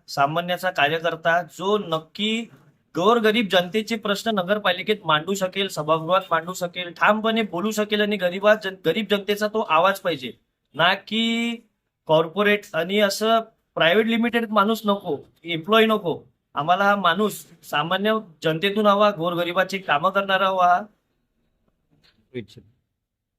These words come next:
Speaker 1: माझं विजन असं आहे की चार चार आणि पाच पाच टर्म राहिलेले नगरसेवक आहे. माझ्या विरोधात एक तर लढाई आहे की एकदम बलाढ्य माणसं, पण ते चार चार आणि पाच पाच टर्म राहिलेले नगरसेवक आहे,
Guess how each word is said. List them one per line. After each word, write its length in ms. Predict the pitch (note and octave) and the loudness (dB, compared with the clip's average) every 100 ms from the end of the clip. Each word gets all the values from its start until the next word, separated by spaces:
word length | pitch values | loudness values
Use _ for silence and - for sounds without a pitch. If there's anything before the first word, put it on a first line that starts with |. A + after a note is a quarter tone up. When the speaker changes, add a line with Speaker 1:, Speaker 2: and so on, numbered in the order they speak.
| _ _ - | _ _ -8
Speaker 1:
माझं 320 | B2+ B2+ G#3 | -8 -6 -6
विजन 260 | G3+ G#3+ | -2 0
असं 200 | G#3 G#3 | 0 -2
आहे 80 | G#3+ | -6
की 380 | G#3+ A3+ A#3 A3+ - _ | -6 -6 -6 -8 -14 _
चार 260 | - D#3+ F3 | -2 0 0
चार 200 | - A#3+ | -2 -2
आणि 140 | A#3+ | -2
पाच 280 | A3 E3 E3 | 0 0 0
पाच 260 | - A3+ - | -2 -2 -2
टर्म 140 | A3 | 0
राहिलेले 280 | A3 G3 A3 | 0 0 0
नगरसेवक 520 | G3+ E3+ G3+ F#3+ E3+ | 0 0 -2 -2 -2
आहे. 100 | D#3 | -2
माझ्या 240 | D3+ E3+ F#3 | -2 -4 -6
विरोधात 500 | E3 F3+ F3 F#3 F#3 - | -8 -2 2 2 0 -10
एक 160 | - | -14
तर 80 | F#3 | -8
लढाई 240 | E3+ F3 | -4 -4
आहे 200 | F3+ F3+ | -4 -8
की 220 | F3 - F3+ | -10 -16 -18
एकदम 300 | D3+ F3 E3 | -10 -10 -4
बलाढ्य 360 | C#3+ D3+ D3 | -2 -2 -2
माणसं, 360 | C3+ A#2 G#2+ - - _ _ _ - - | -4 -6 -10 -16 -20 _ _ _ -14 -6
पण 140 | G3 G3 | -4 0
ते 100 | G#3+ | -2
चार 300 | G#3+ F3 D3+ | 2 2 2
चार 180 | D3 G#3 | 0 0
आणि 180 | G#3+ A3 | 0 0
पाच 280 | A3 D#3+ D#3 | 2 2 2
पाच 280 | G#3+ G#3+ - | 0 0 0
टर्म 160 | A3+ | 0
राहिलेले 280 | G#3 F3 G3+ | 2 2 0
नगरसेवक 680 | G3 E3 F3 F3 F3 E3 C#3 | 0 0 -2 -2 -4 -4 -4
आहे, 160 | D3+ | -6